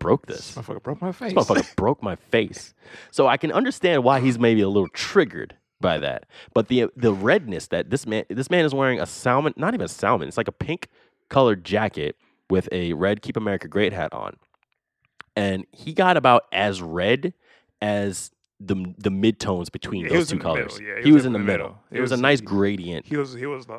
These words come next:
Speaker 2: he was darker than the shirt, but lighter than the hat.
Speaker 1: Right, yeah. So, uh, but he, he basically just got to that point where he escalated
Speaker 2: <laughs>
Speaker 1: to started saying that he's dead. He's gonna kill him. He's a dead man.
Speaker 2: You're dead!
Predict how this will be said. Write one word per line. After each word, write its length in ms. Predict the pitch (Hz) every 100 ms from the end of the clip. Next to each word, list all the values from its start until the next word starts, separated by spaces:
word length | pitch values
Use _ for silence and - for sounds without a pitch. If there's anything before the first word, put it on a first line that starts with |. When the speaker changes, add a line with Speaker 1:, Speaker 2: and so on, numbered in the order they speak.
| 113
Speaker 2:
he 40 |
was 160 | 135 127 101
darker 260 | 139 143 156
than 140 | 147
the 60 | 131
shirt, 240 | - 127
but 100 | 107
lighter 240 | 107 123 -
than 140 | -
the 60 | -
hat. 100 | 82
Speaker 1:
Right, 380 | 101 104 87 - 98
yeah. 300 | 98 82 71 _ - _
So, 400 | - - 117 113
uh, 280 | 107 101 98
but 220 | - 110
he, 240 | 98 120 -
he 160 | 98 113
basically 400 | 127 156 185 165
just 160 | 165
got 180 | 143 160
to 80 | 160
that 140 | 147
point 180 | 156 151
where 80 | 117
he 100 | 113
escalated 560 | 113 - 113 90 101 156 - -
Speaker 2:
<laughs> 180 | - -
Speaker 1:
to 80 | -
started 320 | 117 107 -
saying 220 | 113 104
that 100 | 92
he's 180 | 98 85
dead. 320 | - 127 101 _
He's 140 | 90
gonna 120 | 85
kill 240 | - - 151
him. 80 | - _ _
He's 140 | - 78
a 40 |
dead 320 | 76 - -
man. 220 | 98 95 -
Speaker 2:
You're 140 | - -
dead! 320 | - 320 311